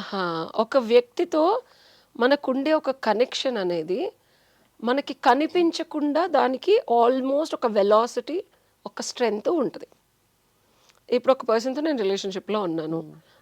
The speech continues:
Speaker 1: అతను నన్ను చాలా ఇబ్బంది పెట్టి, తిట్టి కొట్టిన తర్వాత ఆ స్ట్రెంగ్త్ అనేది తగ్గిపోద్ది.
Speaker 2: ఓకే.
Speaker 1: తగ్గిపోయినప్పుడు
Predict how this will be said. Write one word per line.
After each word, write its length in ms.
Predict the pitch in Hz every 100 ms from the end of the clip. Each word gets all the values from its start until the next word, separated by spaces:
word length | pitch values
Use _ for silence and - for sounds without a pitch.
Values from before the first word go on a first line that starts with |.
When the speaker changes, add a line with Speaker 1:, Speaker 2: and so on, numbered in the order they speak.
| -
Speaker 1:
అతను 240 | 262 285
నన్ను 240 | 262 254 208
చాలా 300 | 202 247 240
ఇబ్బంది 320 | 196 190 202
పెట్టి, 220 | 196 190
తిట్టి 240 | 247 220 240
కొట్టిన 300 | 220 220 233
తర్వాత 300 | 233 202 208
ఆ 80 | 330
స్ట్రెంగ్త్ 400 | - 285 302 311
అనేది 180 | 311
తగ్గిపోద్ది. 520 | 247 214 233 220 185 - 180
Speaker 2:
ఓకే. 220 | 175 - 165 _ _ _ _ _ _ _ _ _ _ _
Speaker 1:
తగ్గిపోయినప్పుడు 1000 | 294 254 370 403 339 233 - 185 208 359